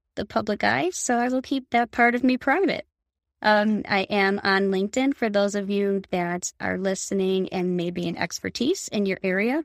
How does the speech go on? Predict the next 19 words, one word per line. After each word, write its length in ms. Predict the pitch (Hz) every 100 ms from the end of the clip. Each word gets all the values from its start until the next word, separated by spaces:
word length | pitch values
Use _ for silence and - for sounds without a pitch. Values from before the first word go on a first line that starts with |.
| -
And 160 | 226 202
I 520 | 190 190 185 190 190 _ _ _
encourage 400 | - 202 214 208
you 100 | 208
to, 180 | 196 202
if 120 | 190
you 80 | 208
have 340 | 190 185 185 190
any 220 | 196 180 180
type 280 | - 180
of, 220 | 180 170 - _ _ _ _ -
um, 320 | 190 165 -
health 320 | - 214 262 320
and 160 | 247
wellness 500 | 202 196 226 185 -
background, 880 | 170 165 156 180 - 269 277 277 277
or 100 | -
you 160 | 202 208
mu-, 320 | 190 180 185